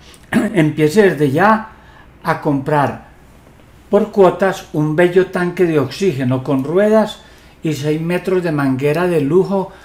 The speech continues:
con nariguera cómoda a la nariz. Y vaya practicando desde ya con algún otro carrito, pues el del mercado, cómo va a arrastrar ese tanque cuando tenga que ir al, a la plaza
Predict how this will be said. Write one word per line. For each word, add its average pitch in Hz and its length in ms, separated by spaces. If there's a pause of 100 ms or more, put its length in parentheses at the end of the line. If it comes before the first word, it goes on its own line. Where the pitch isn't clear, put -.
(140)
con 156 220
nariguera 131 760 (160)
cómoda 185 540
a 147 60
la 135 140
nariz. 135 540 (2000)
Y 202 80
vaya 175 360
practicando 156 640
desde 156 240
ya 135 180
con 185 160
algún 143 320
otro 185 240
carrito, 147 540
pues 170 160
el 185 160
del 165 120
mercado, 143 640 (320)
cómo 175 320
va 175 80
a 180 40
arrastrar 180 540
ese 185 260
tanque 165 560 (340)
cuando 143 380
tenga 165 440
que 180 160
ir 185 360 (600)
al, 147 220 (300)
a 139 160
la 127 320
plaza 190 500